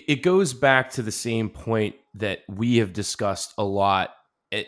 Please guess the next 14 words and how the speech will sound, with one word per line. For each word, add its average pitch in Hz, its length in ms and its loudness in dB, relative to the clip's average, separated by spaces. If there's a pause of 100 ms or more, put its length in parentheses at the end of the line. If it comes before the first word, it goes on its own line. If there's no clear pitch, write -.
in 104 240 -6
the 104 80 -2
last 101 680 -2 (180)
probably 170 300 2
eighteen 110 420 -4
months, - 420 -10 (100)
is 113 220 -2
that 110 360 2 (480)
there 139 280 4
were 139 320 6
very 147 720 0 (440)
strict - 840 -2
talking 117 480 2
points 90 640 -6